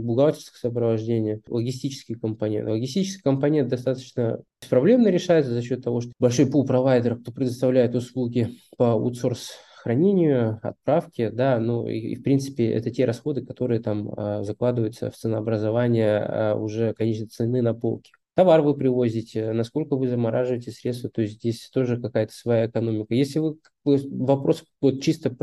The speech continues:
э, нет-маркетинг, да, вот сколько мне надо потратить на площадку для того, чтобы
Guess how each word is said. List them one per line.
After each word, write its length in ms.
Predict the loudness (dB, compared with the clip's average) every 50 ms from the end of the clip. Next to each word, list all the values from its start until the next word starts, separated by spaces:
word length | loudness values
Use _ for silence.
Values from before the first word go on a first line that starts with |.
| -12 _ -6
э, 560 | -4 -2 0 0 0 0 -2 -2 -4 -6 -6
нет-маркетинг, 920 | -4 0 2 2 2 2 0 0 0 0 0 -2 -6 -10 -8 -8 -8 -4
да, 140 | -2 -2 0
вот 140 | 0 -2 -4
сколько 260 | -6 -10 -10 -8 -6
мне 160 | -4 -4 -2
надо 520 | -2 -2 -2 -2 -2 -4 -4 -4 -4 -6 -6 _
потратить 500 | -8 -2 0 0 0 0 0 -4 -4 -2
на 240 | -2 -2 -2 -2 -4
площадку 500 | -4 -4 -2 0 0 -2 -2 -2 -6 -6
для 120 | -6 -4
того, 220 | -4 -2 -2 -2 -4
чтобы 460 | -4 -6 -6 -4 -2 -2 -2 -2